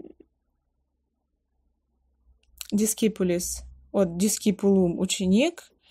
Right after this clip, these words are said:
Это у нас ablativus auctoris, э, pluralis.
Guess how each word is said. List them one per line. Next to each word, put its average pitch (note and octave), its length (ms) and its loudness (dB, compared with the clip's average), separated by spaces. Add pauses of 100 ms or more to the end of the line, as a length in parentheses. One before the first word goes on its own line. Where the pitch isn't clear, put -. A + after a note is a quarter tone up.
(240)
Это G#3 300 0
у G3 60 2
нас F#3+ 340 0
ablativus G3 760 -2
auctoris, F#3+ 840 0 (540)
э, G3 540 0 (100)
pluralis. F#3+ 800 0